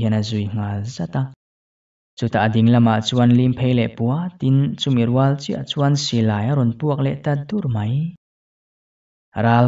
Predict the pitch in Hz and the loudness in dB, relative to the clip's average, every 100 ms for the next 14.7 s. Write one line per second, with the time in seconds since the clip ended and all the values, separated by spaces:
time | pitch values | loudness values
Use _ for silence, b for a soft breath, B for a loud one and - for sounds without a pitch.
0 | 120 110 101 101 - 104 104 - 110 110 | 0 -4 -2 -2 -4 -4 -4 -2 0 0
1 | 110 104 107 104 104 - 180 143 139 - | -2 -2 -2 -2 -6 -8 -4 -4 -4 -8
2 | _ _ _ _ _ _ _ - 107 107 | _ _ _ _ _ _ _ -2 0 2
3 | - 120 123 120 117 117 120 127 123 120 | 2 4 6 6 4 4 2 2 0 -2
4 | 180 160 139 139 - 117 113 117 113 113 | -4 -2 0 -2 -2 0 0 2 2 2
5 | 139 135 143 185 190 147 135 120 117 - | 2 0 -4 -6 -2 0 2 2 0 -4
6 | 139 135 139 - 135 143 143 135 - - | -2 0 0 -4 -6 -6 -8 -10 -8 -8
7 | 113 135 139 147 156 160 151 - 110 107 | -4 -4 -2 0 0 0 -2 -4 -4 -4
8 | - 113 110 - - 104 127 135 _ _ | -4 -4 -6 -8 -10 -6 -6 -6 _ _
9 | _ _ _ _ _ _ - 117 117 127 | _ _ _ _ _ _ 0 0 2 2
10 | 123 123 123 127 135 135 - 190 - 147 | 2 2 2 2 2 -4 -10 -10 -8 -4
11 | 135 131 113 - - 135 131 151 147 147 | 0 0 0 -2 -4 -4 -4 -4 -2 0
12 | 147 147 202 202 _ _ _ _ _ _ | -2 -4 -10 -12 _ _ _ _ _ _
13 | _ _ _ _ _ - 117 110 101 104 | _ _ _ _ _ -8 -2 0 0 -2
14 | 120 123 123 117 120 123 143 | 0 0 0 0 0 0 0